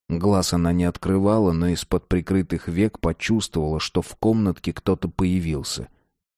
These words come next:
Кто-то ходит здесь, смотрит на неё,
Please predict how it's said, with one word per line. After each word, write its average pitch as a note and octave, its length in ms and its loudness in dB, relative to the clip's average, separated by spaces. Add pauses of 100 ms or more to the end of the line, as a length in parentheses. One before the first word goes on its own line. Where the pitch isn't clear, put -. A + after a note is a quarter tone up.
(160)
Кто-то - 360 -2
ходит F2+ 520 0
здесь, - 460 -10 (400)
смотрит G2+ 720 0
на D2+ 60 -6
неё, C#2+ 440 -6